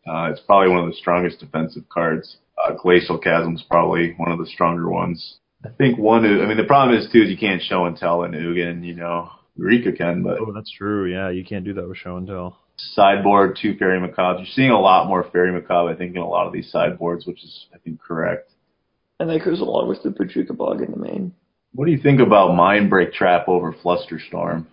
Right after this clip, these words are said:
Speaker 1: right now?
Speaker 3: I think it depends a lot what you're trying to beat. Um,
Speaker 2: I guess
Speaker 3: something
Speaker 2: so.
Speaker 3: like the, the show and tell decks, Flusterstorm's good and Mindbreak Trap is often not gonna do anything. So I guess, I, you know, I haven't played enough posts to know w-,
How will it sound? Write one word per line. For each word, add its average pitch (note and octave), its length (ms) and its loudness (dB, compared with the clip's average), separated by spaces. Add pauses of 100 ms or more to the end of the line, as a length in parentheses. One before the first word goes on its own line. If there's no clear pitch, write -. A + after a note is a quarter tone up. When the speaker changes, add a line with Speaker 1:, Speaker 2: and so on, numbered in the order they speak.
(120)
Speaker 1:
right F2 180 -6
now? E2 340 -8 (320)
Speaker 3:
I F3+ 100 -2
think C4 180 0
it G3+ 100 0
depends E3 440 -2
a D#3+ 60 -2
lot D3+ 460 0
what - 180 -6
you're D#3+ 100 -2
trying D3+ 300 -4
to - 80 -6
beat. - 360 -4 (1080)
Um, C3+ 380 -4
Speaker 2:
I G#2+ 80 -8
guess - 160 -12
Speaker 3:
something E3 280 0
Speaker 2:
so. D3+ 60 4
Speaker 3:
like D3+ 260 0 (120)
the, D#3 180 2 (140)
the D3+ 100 4
show D3 300 4
and D#3 100 4
tell D#3 240 4
decks, - 540 2 (220)
Flusterstorm's D#3+ 640 -2
good C#3+ 280 2
and - 240 -2 (180)
Mindbreak - 420 2
Trap - 300 2 (120)
is - 140 0
often - 360 0
not F2 180 0
gonna D#2 180 0
do D2 120 2
anything. G2 480 0 (280)
So - 160 0
I D#3+ 60 6
guess, D#3+ 260 2
I, - 300 -2
you D#3+ 120 0
know, B2 120 -4
I F3+ 120 0
haven't - 300 -2
played A2 180 0
enough - 320 -4
posts - 320 0
to - 60 -2
know D2 280 0
w-, - 220 -6